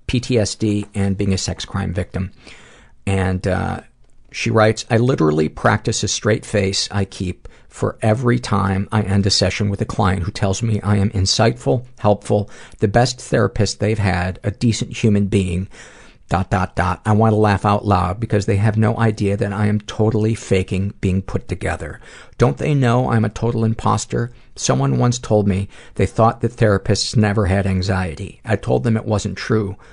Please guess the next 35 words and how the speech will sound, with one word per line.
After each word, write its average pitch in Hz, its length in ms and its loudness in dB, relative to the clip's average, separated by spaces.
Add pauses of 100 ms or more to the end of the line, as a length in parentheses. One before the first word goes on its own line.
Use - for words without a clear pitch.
(120)
but 107 100 -2
I 98 60 2
still 113 320 0
feel 104 500 0
like 98 280 -2
the 104 140 -4
only 101 320 0
one." 90 400 -4 (1120)
And 123 100 0
first - 220 2
of 127 60 6
all, 110 100 4
I 104 60 0
want 110 140 2
to 107 60 2
say 113 180 2
I've, 110 220 0 (100)
I've 110 220 0
read 113 180 4
many, 127 640 4 (120)
uh, - 340 -6
of, 107 460 -2 (140)
of 104 320 -4
these, 104 520 2
of 107 160 -4
therapists 104 560 2
describe 92 480 0
this, 76 320 -8 (460)
and 92 540 0 (340)
that 117 160 0
they 101 180 2
have 95 300 0
issues 98 380 -2
too. 90 320 -2 (460)
And, 110 400 -2